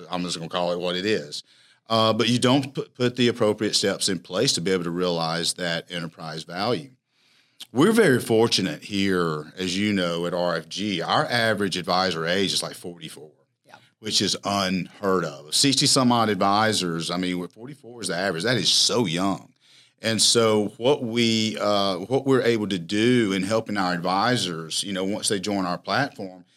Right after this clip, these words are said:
Speaker 1: is help them put the appropriate, you know, uh, uh, steps in place to where they will be able to realize significant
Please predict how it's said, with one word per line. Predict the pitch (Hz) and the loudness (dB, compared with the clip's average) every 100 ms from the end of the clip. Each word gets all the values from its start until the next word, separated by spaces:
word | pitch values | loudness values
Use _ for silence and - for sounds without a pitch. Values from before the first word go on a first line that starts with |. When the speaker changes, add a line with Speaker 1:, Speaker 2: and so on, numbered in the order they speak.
| _ _ | _ _
Speaker 1:
is | 101 - | -2 2
help | 120 123 | 2 0
them | 120 113 113 | 0 -2 0
put | 117 110 | -4 -2
the | 101 | -4
appropriate, | 92 107 95 98 98 - _ | -4 -4 -2 -2 -2 -4 _
you | 104 | -4
know, | 98 90 90 85 92 | -2 0 -2 -6 -6
uh, | 95 90 85 | -4 -4 -6
uh, | 95 | -4
steps | 95 127 113 - | -2 2 0 0
in | 92 98 | -4 -8
place | - 98 147 156 | -8 0 0 2
to | - | -2
where | - 113 104 | 0 2 2
they | 104 113 | 2 2
will | 127 143 208 | 4 4 2
be | 240 160 | 0 0
able | 101 85 | 0 0
to | |
realize | 87 87 85 82 76 76 - - - - | -2 0 0 -2 -4 -2 -2 -4 -8 0
significant | - 123 120 120 113 113 98 87 | 2 4 4 4 2 0 -4 -8